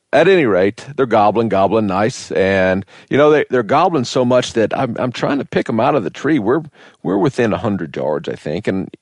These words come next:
you know, I'm looking, looking. I can hear him. He's gobbling, gobbling, gobbling, gobbling. And, you know, we're calling just a little bit back to him, um, some soft yelps. And at any rate, we, we kinda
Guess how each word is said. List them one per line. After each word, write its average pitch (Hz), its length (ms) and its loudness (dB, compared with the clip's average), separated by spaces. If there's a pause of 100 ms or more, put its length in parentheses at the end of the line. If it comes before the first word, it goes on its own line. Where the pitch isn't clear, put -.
you 80 160 -6
know, 92 280 0
I'm 98 200 -4
looking, 113 340 -2
looking. 104 300 -2
I 98 80 -2
can 82 320 -8 (380)
hear 143 240 2
him. 117 100 2
He's 101 140 -4
gobbling, 135 480 -2
gobbling, 123 420 -4
gobbling, 120 400 -4
gobbling. 98 560 -6
And, 78 360 -10 (420)
you 95 60 -10
know, 101 80 -4
we're 117 120 0
calling 117 480 2
just 113 200 -6
a 143 60 2
little 113 380 2
bit 98 320 -2
back 92 240 -4 (240)
to 92 200 -6
him, 104 260 -4
um, 60 440 -10
some - 240 -16
soft 101 400 -4
yelps. 85 380 -4
And 78 140 -8 (840)
at 147 60 2
any 180 100 4
rate, 123 240 4
we, 104 360 -2
we 101 400 -2 (180)
kinda 113 380 -2